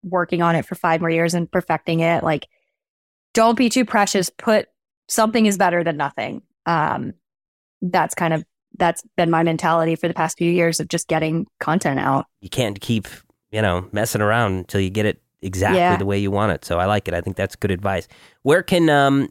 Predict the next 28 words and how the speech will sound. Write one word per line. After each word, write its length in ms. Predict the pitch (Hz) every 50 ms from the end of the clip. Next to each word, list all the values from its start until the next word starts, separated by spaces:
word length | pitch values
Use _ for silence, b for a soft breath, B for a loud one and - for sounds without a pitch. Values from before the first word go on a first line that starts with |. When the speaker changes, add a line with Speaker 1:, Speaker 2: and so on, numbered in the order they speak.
| - -
Speaker 2:
people 220 | - 165 - 139
find 300 | 131 - 143 139 147 147 147
you, 180 | 156 156 151
or 220 | 143 127 113 110 107
what 280 | 107 92 110 123 143
are 40 | 156
you 80 | 151 139
working 320 | 123 135 135 - - 135
on 140 | 131 131 127
that 80 | 123 104
you 120 | 113 120
want 200 | 120 123 113 -
people 220 | - 127 113 123
to 60 | 117 110
go 180 | 110 117 113
find? 560 | - - 120 123 147 160 165 175 180 170 - - -
Speaker 1:
Yeah, 400 | 240 269 370 453 403 - - - -
uh, 500 | - 262 269 277 285 285 285 277 - -
I 180 | - 233 233 247
am 120 | 254 247
on 520 | 262 254 254 247 247 247 240 247 240 220 - _ _ _ _ _ _ _ _
TikTok, 360 | - 320 - - 320 311 302 302
Instagram, 420 | 294 277 269 - 302 294 285 277 -
Facebook, 360 | 262 269 262 - - 277 262 _ _ 214
YouTube. 720 | 220 240 262 247 - - - 285 285 302 311 320 339 359 359 - 339 - _ _ _
The 60 | - 214
podcast 760 | - 247 233 240 247 240 - 254 254 254 269 294 - - - -
is 680 | - 208 214 214 208 208 208 208 202 202 190 - - -